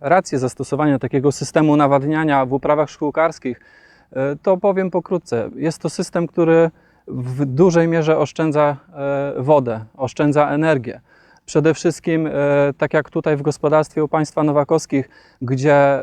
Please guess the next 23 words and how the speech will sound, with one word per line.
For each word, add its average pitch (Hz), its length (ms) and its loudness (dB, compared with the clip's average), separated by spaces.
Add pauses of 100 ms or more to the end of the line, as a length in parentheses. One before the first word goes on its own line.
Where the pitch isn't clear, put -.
(140)
system 156 400 -2
nawo-, 139 400 0
samo 156 280 0
nawożenie 143 680 -2 (140)
stosowane 135 840 -2
przy 147 200 -2
uprawie, 139 520 0 (360)
e, 131 560 -2
drzewek 135 460 0
owocowych 139 560 -2 (220)
jest 147 180 -2
stosowane 156 640 -2
tylko 160 320 0
wiosną, 120 600 -2
ten 131 160 -6
system 139 480 -4
nawa-, 135 360 0
nawożenia 139 440 -2
posypowego. 147 680 -2 (320)
W 123 140 -8
dalszym 147 560 0
etapie, 147 460 -2
e, 139 280 0